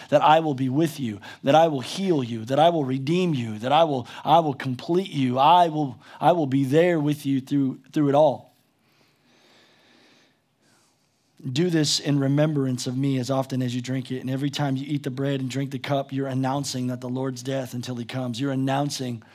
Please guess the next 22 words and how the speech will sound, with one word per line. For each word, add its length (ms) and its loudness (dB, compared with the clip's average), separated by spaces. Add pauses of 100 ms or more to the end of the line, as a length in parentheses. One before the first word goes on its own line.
(340)
that 160 -6
there 160 2
is 120 -2
one 220 -2
that 140 -2
lives. 560 0 (440)
You're 260 2
announcing 480 2
that 120 -2
there's 240 -4
one 400 -2 (1700)
that 80 -2
would 120 -2
stop 240 4
at 100 -4
nothing 460 0
to, 220 -6
to 120 -4
be 120 0
with 160 -4
us. 340 -12 (3750)
Cool. 340 -4